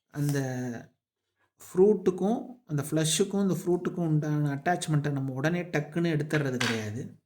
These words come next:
இந்த சீடுக்கு வந்து கொஞ்சம் குறிப்பிட்ட காலத்துக்கு அந்த அட்டாச்மெண்ட்டோட தான் நம்ம வைக்கிறதுனால ஒரு அடாப்டபிலிட்டி கிடைக்கும். ஃபுல்லா வாஷ் அவுட் பண்ணிட்டு,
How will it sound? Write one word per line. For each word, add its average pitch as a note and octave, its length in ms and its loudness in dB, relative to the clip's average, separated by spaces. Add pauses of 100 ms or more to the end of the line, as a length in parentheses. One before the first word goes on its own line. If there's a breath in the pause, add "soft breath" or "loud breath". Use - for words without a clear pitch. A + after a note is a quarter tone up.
(160)
இந்த E3 200 -6
சீடுக்கு G3+ 280 0
வந்து D#3 360 2
கொஞ்சம் F#3 440 2
குறிப்பிட்ட F3+ 420 4
காலத்துக்கு D3 720 0 (640 loud breath)
அந்த D#3 240 0
அட்டாச்மெண்ட்டோட E3 840 2
தான் G3 100 2
நம்ம D#3+ 220 4
வைக்கிறதுனால D3 760 -2 (720)
ஒரு E3+ 180 2
அடாப்டபிலிட்டி F3+ 840 4
கிடைக்கும். - 480 -4 (840)
ஃபுல்லா F#3 340 6
வாஷ் F3+ 220 6
அவுட் F#3 160 6
பண்ணிட்டு, E3 720 2